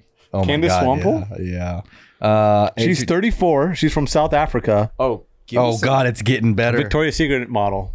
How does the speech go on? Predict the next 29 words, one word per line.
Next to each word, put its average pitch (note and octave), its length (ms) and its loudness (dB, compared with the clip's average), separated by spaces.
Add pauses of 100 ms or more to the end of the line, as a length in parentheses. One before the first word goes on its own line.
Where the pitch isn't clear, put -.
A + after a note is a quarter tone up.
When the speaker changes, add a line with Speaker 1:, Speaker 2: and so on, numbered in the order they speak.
(100)
Speaker 3:
give B2+ 140 -4
me D4 60 2
some D3 200 -6
Taylor D#3 380 -4
Hill. - 420 -2 (240)
Speaker 1:
Taylor A#2+ 260 2
Hill. B2+ 400 0 (760)
Let G2+ 60 0
me G#2+ 60 2
Speaker 3:
Give - 100 0
me - 60 4
Speaker 1:
see. - 60 -2
Speaker 3:
some G3 160 -4
Taylor F3 380 0
Hill. F3 280 0
Speaker 1:
Let A2 80 -4
Speaker 3:
Who F3 60 0
Speaker 1:
me A3 60 0
Speaker 3:
the D4 100 0
Speaker 1:
see, G3 60 0
Speaker 3:
hell G3+ 120 2
Speaker 1:
let G#3 60 2
me - 60 -2
Speaker 3:
is - 60 -6
Speaker 1:
see. B2 60 -6
Speaker 3:
that? F#3+ 320 0 (100)
Speaker 2:
Let B2+ 60 -4
me C#3+ 100 0
see. C3 300 0